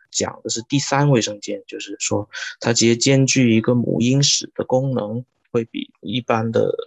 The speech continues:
产卫会更大，会有一些可折叠的桌面，包括有一些接热水呀，各种设施去服务于母婴。然后，呃，再到我们现在所做的乡村，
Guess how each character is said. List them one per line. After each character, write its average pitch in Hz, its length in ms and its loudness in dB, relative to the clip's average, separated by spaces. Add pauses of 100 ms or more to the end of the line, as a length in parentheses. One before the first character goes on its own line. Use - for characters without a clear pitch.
产 104 260 -4
卫 127 200 4
会 123 180 0
更 135 240 0
大， 147 260 -4 (240)
会 127 120 -2
有 - 100 -4
一 - 80 -8
些 113 420 -2
可 - 180 -2
折 110 220 0
叠 107 320 -2 (120)
的 104 520 -2
桌 127 220 0
面， 135 320 0 (140)
包 104 160 -6
括 104 440 -6
有 - 320 -4 (180)
一 110 120 -4
些 104 440 -4 (120)
接 113 260 2
热 120 180 2
水 - 380 2
呀， 104 320 -2
各 120 100 0
种 101 280 -6 (120)
设 117 280 -4
施 113 440 -4 (240)
去 - 440 -6
服 113 360 -2
务 117 80 0
于 110 160 -4
母 110 280 -6
婴。 120 340 -2 (440)
然 123 140 0
后， 156 380 0 (400)
呃， 120 200 -2
再 160 180 2
到 151 180 0
我 120 300 -2
们 131 500 -6
现 139 220 -6
在 120 120 0
所 - 280 -8
做 147 200 0
的 117 160 -2
乡 135 440 -2
村， 135 500 -4